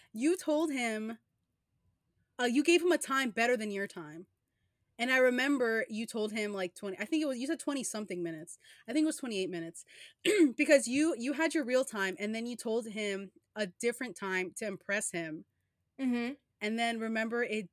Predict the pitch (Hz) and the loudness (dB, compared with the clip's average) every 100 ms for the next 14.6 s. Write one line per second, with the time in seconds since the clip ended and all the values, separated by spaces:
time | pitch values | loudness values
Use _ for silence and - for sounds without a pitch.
0 | - _ 170 226 208 214 - - 294 _ | -18 _ -6 -4 -2 0 0 0 -2 _
1 | - 247 226 214 226 233 - _ _ _ | -4 -2 -2 -4 -8 -12 -20 _ _ _
2 | _ - - - - 392 440 466 427 453 | _ -20 -20 -18 8 12 12 12 8 6
3 | 349 339 392 415 427 294 277 277 320 349 | 4 8 10 10 10 10 8 8 10 12
4 | 349 294 214 _ _ _ _ _ _ _ | 10 8 2 _ _ _ _ _ _ _
5 | 269 302 320 294 262 311 339 349 370 302 | -4 4 8 8 8 8 10 8 8 6
6 | 320 320 285 269 254 233 - 269 220 208 | 6 6 4 2 4 4 4 -2 -4 -4
7 | 208 196 170 190 180 196 214 - _ _ | -4 -6 -6 -8 -8 -10 -14 -18 _ _
8 | _ _ _ _ _ _ _ _ _ _ | _ _ _ _ _ _ _ _ _ _
9 | _ - _ - 277 285 247 262 247 - | _ -20 _ -2 0 2 4 4 0 0
10 | 262 285 - 311 294 269 302 294 370 - | 2 2 2 2 2 2 0 2 0 2
11 | 370 294 294 359 480 427 269 269 247 226 | 2 2 6 4 4 4 4 4 2 2
12 | 226 240 220 214 208 196 180 170 151 - | 2 0 0 -2 -2 -2 0 0 -2 -4
13 | - 311 392 339 320 381 415 440 440 466 | 2 8 10 10 8 8 6 8 6 6
14 | 466 - - - 359 | 6 6 6 4 8